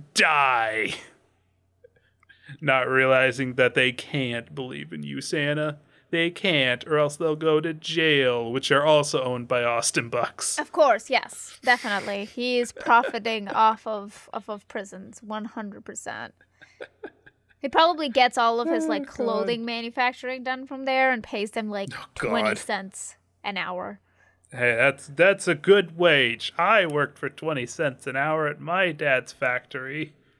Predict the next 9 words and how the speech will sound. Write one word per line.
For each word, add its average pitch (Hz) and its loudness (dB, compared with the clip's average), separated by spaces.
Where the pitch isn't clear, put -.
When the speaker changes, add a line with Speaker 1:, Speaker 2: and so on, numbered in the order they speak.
Speaker 1:
for 139 2
a 156 2
day. 135 4
Speaker 2:
You're 294 0
a 277 6
Speaker 1:
And 151 0
then 131 -4
left. 135 4
Speaker 2:
chump. 196 -18